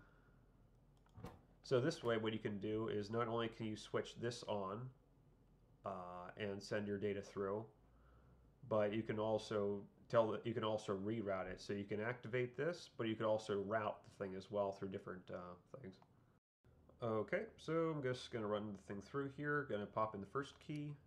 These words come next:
Gonna pop in the, uh, next key, first key for the, uh, first row, and also for the second row, just to have these as outputs, and just, uh, go out through here, and gonna move this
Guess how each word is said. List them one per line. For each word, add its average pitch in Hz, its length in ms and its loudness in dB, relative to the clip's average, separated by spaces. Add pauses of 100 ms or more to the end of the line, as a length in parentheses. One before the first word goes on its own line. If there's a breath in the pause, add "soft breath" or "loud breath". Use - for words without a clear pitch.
(140)
Gonna 107 160 0
pop 107 300 0
in 101 160 -2
the, 101 240 2
uh, 92 260 0
next 143 280 0
key, 113 280 -4 (280)
first 117 260 -2
key 107 160 -4
for 101 240 0
the, 95 240 -2
uh, 92 80 -2
first - 320 -4
row, 110 360 2 (180)
and 98 380 -4
also 98 340 0
for - 120 -10
the 95 80 -8
second 123 340 -4
row, 110 300 -4 (1080 loud breath)
just 104 220 -2
to 98 60 -4
have 98 160 6
these 98 200 -2
as 95 140 -2
outputs, 117 540 0
and 139 360 -2
just, - 320 -8
uh, 104 140 2
go 104 200 4
out 104 140 0
through 107 140 -2
here, 208 400 0 (260)
and 113 500 -2
gonna 110 180 0
move 110 300 0
this 123 260 -4